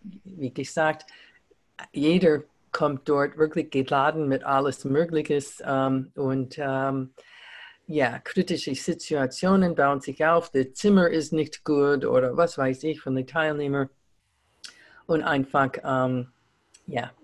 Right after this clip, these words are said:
äh, die ersten Tag und die letzten Tag ist, äh,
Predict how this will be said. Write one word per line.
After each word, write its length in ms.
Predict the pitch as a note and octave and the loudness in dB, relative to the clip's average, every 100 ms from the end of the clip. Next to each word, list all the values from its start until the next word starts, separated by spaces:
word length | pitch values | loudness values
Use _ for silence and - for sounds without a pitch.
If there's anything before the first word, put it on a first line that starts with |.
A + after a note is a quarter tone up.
| - | -20
äh, 640 | - - - - - - F3+ | -16 -12 -10 -10 -12 -10 -6
die 180 | D3 | -4
ersten 320 | F3 G3 G3+ F#3+ | -2 -2 -2 -2
Tag 360 | F3+ D3+ D3 | 0 0 0
und 160 | - C#3 | -4 -2
die 100 | C3+ | -2
letzten 420 | C3+ C3 - C3 | -2 -4 -8 -8
Tag 360 | C#3 B2+ B2 - | -2 -2 -2 -6
ist, 220 | C3+ - | -12 -12
äh, 420 | - - - | -14 -14 -14